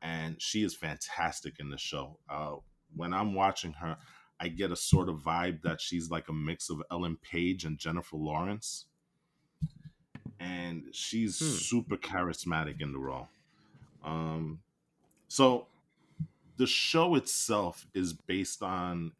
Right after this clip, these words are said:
Speaker 1: a manga series, a comic book series that debuted back in nineteen ninety-four. Um, it was created by Ben Dunn. It was published by Antarctic Press. And like I said, it came out in December nineteen ninety-four. And the name of the,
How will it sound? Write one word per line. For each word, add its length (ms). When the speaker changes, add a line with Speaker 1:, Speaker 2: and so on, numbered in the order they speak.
Speaker 1:
a 140
manga 540
series, 560
a 40
comic 420
book 160
series 460
that 300
debuted 560
back 240
in 140
nineteen 500
ninety-four. 840
Um, 320
it 40
was 180
created 480
by 220
Ben 500
Dunn. 420
It 80
was 140
published 500
by 240
Antarctic 640
Press. 600
And 260
like 140
I 40
said, 300
it 120
came 300
out 240
in 160
December 500
nineteen 480
ninety-four. 500
And 140
the 60
name 240
of 80
the, 380